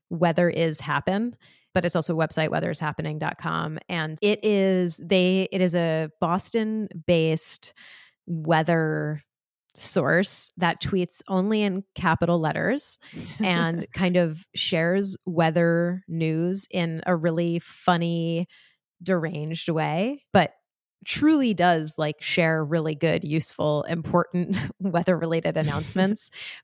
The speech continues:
Speaker 1: But yeah, just, like, in a funny, wild way. A lot of also, like, really, really good retweets about weather-related things and climate-related things. And they tweeted something yesterday that in all caps said, "There is no such thing as apolitical,"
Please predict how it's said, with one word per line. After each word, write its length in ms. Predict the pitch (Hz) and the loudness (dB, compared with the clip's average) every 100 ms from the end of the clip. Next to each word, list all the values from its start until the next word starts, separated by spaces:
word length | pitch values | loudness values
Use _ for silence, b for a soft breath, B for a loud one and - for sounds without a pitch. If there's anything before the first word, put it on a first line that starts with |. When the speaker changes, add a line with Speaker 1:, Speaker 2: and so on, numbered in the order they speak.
| - | 2
Speaker 1:
But 240 | 180 160 - | 2 2 0
yeah, 240 | 190 143 156 | -2 -2 -4
just, 240 | 185 - 170 | -4 -2 -2
like, 140 | 160 | -4
in 100 | - | -4
a 60 | 160 | -2
funny, 260 | - 151 151 | -2 -2 -2
wild 300 | 151 139 156 | 0 -2 -2
way. 320 | 147 151 156 | -4 -2 -2
A 60 | 190 | 4
lot 140 | 240 | 4
of 60 | 349 | 4
also, 260 | 403 359 269 | 2 2 2
like, 160 | 196 170 | 0 2
really, 280 | 165 175 | 0 2
really 220 | 175 170 165 | 2 0 2
good 200 | 160 160 | 0 0
retweets 720 | 156 170 - - - - - | -4 -6 -6 -8 -8 -6 -4
about 420 | 175 151 - - - B B B - | -2 0 2 0 -4 B B B 0
weather-related 640 | 175 170 165 170 165 - | 0 2 -2 -4 -6 -4
things 240 | 165 156 | -6 -4
and 100 | 160 | -10
climate-related 920 | 160 156 156 - _ 170 160 - 151 | -6 -4 -4 -6 _ -8 -6 -4 -6
things. 400 | - - 170 165 | -4 -4 -4 -4
And 260 | 160 156 156 - _ _ _ 175 | -4 -6 -10 -14 _ _ _ -4
they 200 | 170 156 _ | -2 -2 _
tweeted 240 | - 160 156 | -4 -2 -2
something 260 | 160 156 | -4 -2
yesterday 500 | 160 151 165 156 151 151 | -4 -4 -4 -2 -2 -2
that 160 | 156 - | -4 -4
in 120 | 175 | -6
all 200 | 160 160 160 | -2 -2 -2
caps 400 | - 147 - - | -2 -4 -2 -2
said, 260 | 156 151 | -2 -2
"There 140 | 160 156 | -2 -2
is 120 | 156 | -2
no 140 | 156 151 | -2 -2
such 260 | - - | -2 -4
thing 180 | 165 151 | -6 -4
as 100 | 151 - | -4 -4
apolitical," 720 | 156 165 151 156 - 165 | -4 -2 -2 -2 2 2